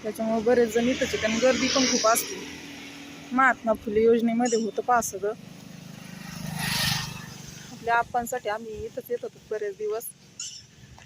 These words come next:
आता गोळ्या वगैरे घेऊन जातो घरी. चला तर नगरमध्ये जायचं आहे आता. ते तर मैत्रीण कढीवडा खायला.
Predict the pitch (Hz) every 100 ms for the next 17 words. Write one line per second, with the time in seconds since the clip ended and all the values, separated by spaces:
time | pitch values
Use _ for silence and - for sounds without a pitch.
0 | - - - - 554 554 554 233 220 240
1 | 233 226 233 233 233 220 208 214 247 233
2 | 240 190 196 208 - - - - - -
3 | - - - - - - - - 240 220
4 | 226 233 226 220 226 208 190 190 190 180
5 | - - - - - - 480 - - 831
6 | 480 - - 294 254 240 214 208 208 202
7 | 185 185